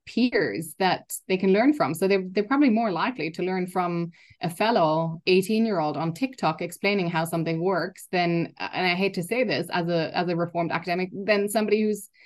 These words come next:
you know, at a very different point in life and, and talks very differently and, and looks very different to them. So we do have to grapple with that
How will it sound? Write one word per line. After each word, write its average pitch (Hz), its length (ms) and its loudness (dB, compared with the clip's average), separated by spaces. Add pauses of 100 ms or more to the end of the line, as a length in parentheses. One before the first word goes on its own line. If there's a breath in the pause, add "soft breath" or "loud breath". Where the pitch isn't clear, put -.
(300 loud breath)
you 311 80 2
know, 208 240 0 (240)
at 226 140 2
a 233 120 2
very 254 220 4
different 247 280 0
point 214 200 0
in 214 100 0
life 202 240 0
and, 220 240 -2
and 214 160 2
talks 254 320 -4
very 175 200 0
differently 208 340 -2
and, 214 180 -2
and 214 160 0
looks 302 300 -4
very 165 220 0
different 165 400 -6
to 165 100 -4
them. 160 200 -4
So 185 300 2 (1040 loud breath)
we 226 200 0
do 294 180 4
have 247 280 -6
to 180 400 2 (440)
grapple 208 480 0
with 170 180 -2
that 160 180 -6